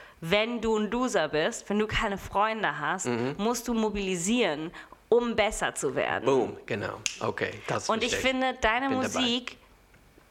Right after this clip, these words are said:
Speaker 1: wird irgendwann mal noch Repeat Listen, ne? Es wird noch passieren. Aber was du hast, was die meisten nicht haben, ist, du hast eine Message, du hast eine Haltung.
Speaker 2: <laughs> Genau.
Speaker 1: Du bist richtig fürs Z D F, du kannst
Speaker 2: Das
Speaker 1: dahin
Speaker 2: ist
Speaker 1: gehen,
Speaker 2: wichtig.
Speaker 1: du hast eine Haltung, das ist Kunst
Speaker 2: Für
Speaker 1: mit
Speaker 2: deutsche
Speaker 1: Haltung.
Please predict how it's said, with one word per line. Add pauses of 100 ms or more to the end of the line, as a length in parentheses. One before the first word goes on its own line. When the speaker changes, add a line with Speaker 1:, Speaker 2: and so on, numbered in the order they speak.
(480)
Speaker 1:
wird
irgendwann
mal
noch
Repeat
Listen, (200)
ne?
Es
wird
noch
passieren. (340)
Aber
was
du
hast, (240)
was
die
meisten
nicht
haben, (260)
ist,
du
hast
eine
Message,
du
hast
eine
Haltung.
Speaker 2:
<laughs>
Genau.
Speaker 1:
Du
bist
richtig
fürs
Z
D
F,
du
kannst (100)
Speaker 2:
Das
Speaker 1:
dahin
Speaker 2:
ist
Speaker 1:
gehen,
Speaker 2:
wichtig.
Speaker 1:
du
hast
eine
Haltung,
das
ist
Kunst
Speaker 2:
Für
Speaker 1:
mit
Speaker 2:
deutsche
Speaker 1:
Haltung.